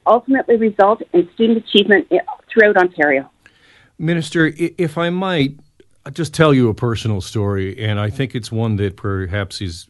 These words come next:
Speaker 2: resonating around the province and happening in a lot of places. I, I spent the weekend with my niece, who goes to a high school in,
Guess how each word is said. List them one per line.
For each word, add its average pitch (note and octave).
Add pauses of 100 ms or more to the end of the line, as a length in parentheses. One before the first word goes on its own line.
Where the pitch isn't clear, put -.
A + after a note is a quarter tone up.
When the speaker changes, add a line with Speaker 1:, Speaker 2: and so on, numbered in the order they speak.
Speaker 2:
resonating G#2
around F#2
the D#2+
province D#2
and F2+
happening F2
in E2
a D#2
lot E2+
of D#2+
places. E2
I, G2 (380)
I B2+
spent D3
the C3
weekend A2+
with F2+
my E2+
niece, F2
who E2+
goes F#2+
to E2+
a E2
high F2+
school E2+
in, D2+